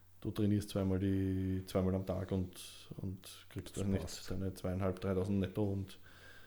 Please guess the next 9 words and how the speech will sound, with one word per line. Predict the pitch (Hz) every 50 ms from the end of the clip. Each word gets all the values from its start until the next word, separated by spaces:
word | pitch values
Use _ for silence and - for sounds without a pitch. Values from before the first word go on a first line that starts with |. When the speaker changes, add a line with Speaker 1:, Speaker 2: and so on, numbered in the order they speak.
| - - -
Speaker 1:
kannst | - - - -
damit | - 95 95 92
arbeiten. | 87 95 92 92 92 - - - - - - - - - - - - - - -
Weltklasse. | - - - 110 104 - - - - - - - - - - -
Ja. | - 104 - - - - - - - - - - - - - - - - - - - - - - - -
Ja, | 113 117 135 - - - - - - - - - - - - - - - -
aber | - 104 107
das | 110 107 - 117
ist, | 107 - - - - - - - - -